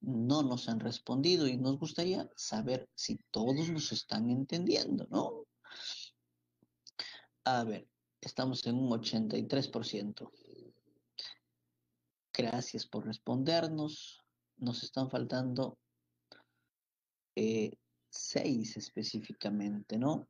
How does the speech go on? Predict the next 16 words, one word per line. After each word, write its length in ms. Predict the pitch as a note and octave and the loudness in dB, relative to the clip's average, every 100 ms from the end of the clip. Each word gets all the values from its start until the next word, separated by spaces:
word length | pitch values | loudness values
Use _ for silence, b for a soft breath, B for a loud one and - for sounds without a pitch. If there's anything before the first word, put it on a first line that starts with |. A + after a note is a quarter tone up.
| - | -4
A 100 | G#2+ | -2
ver, 180 | G#2 - | 0 0
Karina 540 | B2+ E3+ E3+ E3 - | 2 4 2 0 -2
Ceballos, 760 | - A#2 A2 G#2+ G#2+ A2+ - - _ - | -2 2 2 0 -2 -4 -8 -14 _ -2
Carla, 540 | C#3 C#3+ D3 D3 - - _ _ _ B B B B _ _ | 0 2 2 0 -2 -10 _ _ _ B B B B _ _
eh, 320 | A2 A2+ G#2 - | -6 -4 -4 -4
Maciel, 760 | A#2 A2+ - D#3+ C3+ D#3 F3 - _ _ | -2 0 2 4 4 2 -4 -12 _ _
Guido 480 | C3+ A#2+ D#3+ C3 A#2 | -4 2 4 6 4
Barrientos, 800 | A#2 D3+ E3 E3 - D#3+ - - B B _ | 0 0 -2 -4 -6 -6 -8 -18 B B _
Jean-Pierre 540 | - A#2+ A#2+ C3 D#3 | 0 2 2 2 2
Valverde, 720 | C3+ B2 A#2+ A#2+ A2+ A#2+ C#3+ - _ _ _ _ _ _ _ | 2 2 4 2 2 -2 -4 -6 _ _ _ _ _ _ _
José 640 | - C#3 - - E3+ - _ _ | 0 0 2 2 0 -2 _ _
Toledo 560 | C3+ C#3+ A#2+ A#2 D#3+ - _ _ _ _ _ _ _ _ - | 2 4 2 0 -6 -10 _ _ _ _ _ _ _ _ 4
y 140 | B2 | 6
Meili 500 | B2 B2 A#2+ C3 D3+ | 6 6 6 6 4
Pilar. 420 | D3 B2+ A2 G#2 | 4 2 2 -2